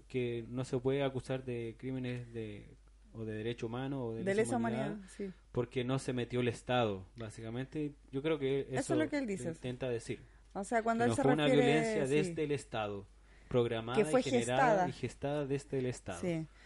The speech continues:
Speaker 1: Y
Speaker 2: Eh,
Speaker 1: entonces a lo cual, eh, la querida, eh, Tonka decide de-,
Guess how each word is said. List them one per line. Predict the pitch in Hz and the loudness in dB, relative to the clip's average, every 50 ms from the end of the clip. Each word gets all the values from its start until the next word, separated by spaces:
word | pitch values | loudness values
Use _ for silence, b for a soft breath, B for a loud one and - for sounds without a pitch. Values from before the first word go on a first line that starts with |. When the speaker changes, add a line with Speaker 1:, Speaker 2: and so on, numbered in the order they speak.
| B B B B B B B B - | B B B B B B B B -2
Speaker 1:
Y | - | 2
Speaker 2:
Eh, | 180 185 180 175 170 170 165 165 165 | 4 4 6 6 6 6 6 6 6
Speaker 1:
entonces | 160 165 160 160 - | 6 6 6 6 4
a | 160 | 6
lo | 151 160 156 | 6 6 6
cual, | 156 165 165 175 196 196 - | 6 4 4 4 2 0 -2
eh, | 143 131 131 131 131 | -2 -2 0 0 0
la | 131 127 123 123 123 120 120 117 - | 0 0 0 0 -2 -2 -4 -4 -6
querida, | - 123 123 135 143 143 143 139 139 143 143 139 135 127 123 | -6 -6 -4 -2 -2 -2 -2 -2 -4 -4 -6 -8 -8 -10 -10
eh, | 123 123 120 120 117 117 113 113 110 - - - | -10 -10 -10 -10 -10 -12 -14 -16 -18 -20 -10 -4
Tonka | - 151 156 165 - - 170 165 170 165 b b b b b b b b b - | 0 0 0 0 -2 -4 -6 -6 -6 -6 b b b b b b b b b -2
decide | 127 127 131 - 143 143 139 139 139 135 131 131 127 123 120 120 117 117 - - - - - - - - - - - - - - - - | -2 -2 0 0 2 4 4 6 4 4 4 2 0 0 -2 -4 -6 -10 -14 -20 -20 -20 -20 -20 -20 -20 -20 -20 -20 -20 -20 -20 -20 -20
de-, | - 131 123 120 117 | -18 -18 -16 -16 -18